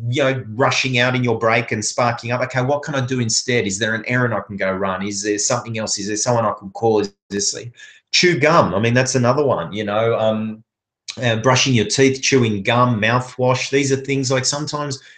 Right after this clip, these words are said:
if you've got a nice, clean, fresh, um, um, mouth, you know, sometimes the urge to smoke can be a lot less, you know, like,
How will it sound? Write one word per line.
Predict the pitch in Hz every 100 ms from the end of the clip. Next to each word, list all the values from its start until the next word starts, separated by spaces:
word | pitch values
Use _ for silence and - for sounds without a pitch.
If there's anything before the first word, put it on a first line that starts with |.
| _
if | - 135 156
you've | -
got | 156 -
a |
nice, | 104 113 -
clean, | - 117 110 104
fresh, | - 104 104 - - - -
um, | 92 87 82 - - - _
um, | 92 90 87 82 80
mouth, | 92 101 156 160 -
you | 175
know, | 165 180
sometimes | 175 170 170 165 151
the | 156
urge | 160 -
to | 160
smoke | - 156 160
can | - 151
be | 151
a | 147
lot | 151 160
less, | 131 160 - -
you | 104
know, | 82 98 110
like, | 120 117 -